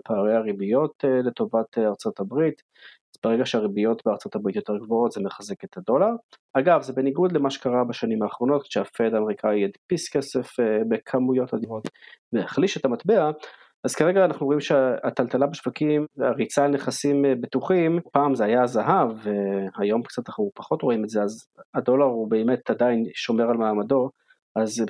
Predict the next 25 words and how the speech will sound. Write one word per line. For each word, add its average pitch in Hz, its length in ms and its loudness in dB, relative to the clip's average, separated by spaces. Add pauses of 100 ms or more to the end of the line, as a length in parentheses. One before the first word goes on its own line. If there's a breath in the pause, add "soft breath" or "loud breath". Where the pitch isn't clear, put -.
כשהוא 160 320 -2
מתחזק 127 460 -2 (100)
היתר 110 340 0
נחלשים. 247 640 0 (500 loud breath)
השבוע 202 240 4
דיברתי 196 300 4
עם 151 120 2
רפי 151 220 2
גוזלן, 135 380 0
הכלכלן 117 380 0
הראשי 123 240 -2
של 117 180 -4
בית 113 180 0
ההשקעות 117 340 -2
איי 113 100 2
בי 110 160 0
איי, 127 360 2
והוא 110 220 0
ציין 120 300 0
בפניי 113 320 0
שכבר 113 600 2
מהרבעון 123 420 2
השני 127 300 0
של 127 180 -2
השנה, 143 460 2